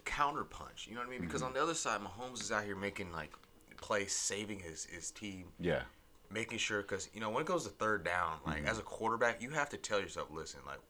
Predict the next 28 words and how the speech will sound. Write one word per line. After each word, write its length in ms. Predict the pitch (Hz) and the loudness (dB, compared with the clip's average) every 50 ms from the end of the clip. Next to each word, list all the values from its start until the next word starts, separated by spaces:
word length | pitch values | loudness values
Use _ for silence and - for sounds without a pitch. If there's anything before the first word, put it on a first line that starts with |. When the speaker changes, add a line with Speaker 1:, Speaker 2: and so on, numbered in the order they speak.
| - - | -18 -10
Speaker 1:
we're 180 | - 82 85 85 | -6 -6 -2 0
not, 260 | 85 80 76 69 - - - - | 0 0 0 -2 -4 -8 -14 -10
we're 140 | 73 87 90 | -8 -6 -6
converting. 480 | - 87 80 76 78 76 73 65 62 - - - | -4 -6 -4 -4 -4 -4 -4 -6 -8 -12 -12 -10
Like, 140 | - 73 - - | -10 -10 -8 -4
we're 160 | 82 85 82 | -2 -2 -2
not 340 | 80 80 80 78 78 78 76 | -2 0 0 2 4 4 4
Speaker 2:
We 120 | 80 85 | 4 4
gotta, 240 | 76 78 76 71 67 | 6 6 6 4 4
Speaker 1:
gonna, 120 | 64 64 - - - - | 0 -4 -6 -10 -6 -2
Speaker 2:
yep. 180 | 69 76 - - - - - - | 0 0 0 -2 -4 -16 -4 2
Speaker 1:
we're 120 | 101 107 | 6 8
not 140 | 107 90 90 | 8 8 8
going 120 | 95 92 | 6 4
off 220 | 92 87 82 87 - | 4 4 4 2 0
the 60 | - | -4
field." 340 | - - 104 90 71 - - - - - - - - - | -6 -2 -2 -2 -2 -4 -8 -16 -20 -20 -20 -12 -2 2
Speaker 2:
Oh, 120 | 80 85 | 4 6
Speaker 1:
You 80 | 87 82 | 8 8
know 40 | - | 6
Speaker 2:
yeah. 20 | 90 | 6
Speaker 1:
what 60 | 90 | 4
I'm 60 | 87 | 2
saying? 240 | - - 95 95 92 - 87 | 0 0 0 0 0 0 2
And 100 | 98 98 | 4 2
I 40 | |
felt 280 | 95 - - 113 107 101 | 2 2 2 2 4 4
like, 200 | 98 95 90 85 | 4 2 2 0